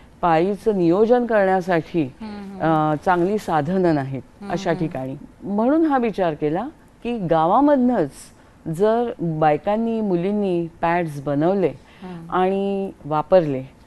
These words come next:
Speaker 1: तर जागच्या जागी त्यांना एक चांगलं साधन मिळेल
Speaker 2: हम्म.
Speaker 1: आणि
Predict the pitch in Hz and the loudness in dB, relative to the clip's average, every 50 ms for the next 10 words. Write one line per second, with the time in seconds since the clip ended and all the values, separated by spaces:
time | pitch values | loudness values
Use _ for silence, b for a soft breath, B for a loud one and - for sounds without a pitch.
0 | b b b b b b - - 202 208 226 233 220 - 156 139 175 160 143 - | b b b b b b -6 -2 2 2 2 2 0 -4 -2 0 0 0 0 0
1 | - 214 214 214 214 202 202 220 202 214 196 185 180 180 180 170 160 - 185 165 | -2 0 2 2 2 2 2 0 0 0 0 0 0 0 0 0 -2 0 -2 0
2 | 160 160 160 165 160 156 - 160 151 143 160 185 208 226 226 226 202 165 156 165 | 2 2 2 0 0 0 0 -2 0 0 0 0 0 0 0 0 0 0 -2 -2
3 | 180 185 - 208 202 180 165 165 165 175 175 - - - 202 214 226 233 226 226 | -6 -8 -12 -14 -14 -14 -14 -16 -16 -18 -20 -12 -4 -2 -2 -2 0 -2 -2 -4
4 | 226 220 220 | -4 -6 -8